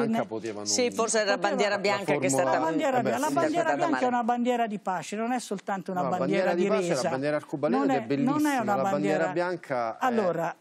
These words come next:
Speaker 3: però che cosa ha detto? Una cosa molto semplice, che
Speaker 1: Mm.
Speaker 3: tra l'altro è nel catechismo de-, della, della Chiesa. La guerra giusta non esiste,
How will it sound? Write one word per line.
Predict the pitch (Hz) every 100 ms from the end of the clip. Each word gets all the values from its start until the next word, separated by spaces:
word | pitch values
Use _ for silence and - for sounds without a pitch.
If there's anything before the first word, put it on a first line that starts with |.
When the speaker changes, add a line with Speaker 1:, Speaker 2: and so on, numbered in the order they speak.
| -
Speaker 3:
però | 269 285
che | - 254
cosa | 285 254 220
ha |
detto? | 180 151 143 - - -
Una | - 233
cosa | 233 247 220
molto | 254 262 202
semplice, | - 151 139 151 202
che | 247
Speaker 1:
Mm. | -
Speaker 3:
tra | 254
l'altro | 277 302 247
è | 226
nel | 226
catechismo | - 220 208 - 156 143 147 147 151 _ _ _ _ _
de-, | 214 220 233
della, | 220 247 226
della | 226 240 240
Chiesa. | - 175 156 180 - - _ _ _ 214
La | 247
guerra | 240 311 302 269
giusta | 240 320 - 247
non | 220 214
esiste, | 180 143 120 - - -